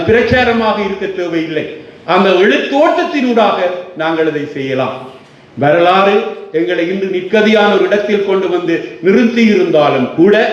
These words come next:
எங்களுடைய அடுத்த சந்ததிக்கு நாங்கள் சரியான விடயங்களை சொல்லிவிட்டு செல்ல வேண்டும். தமிழுக்கு முதலிடம் கொடுத்தார்கள் என்கிறதற்காக ஆகோக என்று சொல்லி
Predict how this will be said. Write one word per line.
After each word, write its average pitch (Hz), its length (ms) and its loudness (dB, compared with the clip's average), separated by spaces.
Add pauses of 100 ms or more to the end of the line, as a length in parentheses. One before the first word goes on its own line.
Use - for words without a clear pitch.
(720)
எங்களுடைய 226 360 4 (100)
அடுத்த 254 340 -2 (120)
சந்ததிக்கு 254 640 0 (140)
நாங்கள் 214 380 2
சரியான 285 480 2 (160)
விடயங்களை 220 540 2 (320)
சொல்லிவிட்டு 190 500 0 (140)
செல்ல 165 180 -2 (100)
வேண்டும். 160 320 -4 (760)
தமிழுக்கு 190 560 2
முதலிடம் 202 500 4
கொடுத்தார்கள் 185 580 2
என்கிறதற்காக 160 640 -2 (240)
ஆகோக 247 360 4 (100)
என்று 220 160 0 (100)
சொல்லி 196 220 0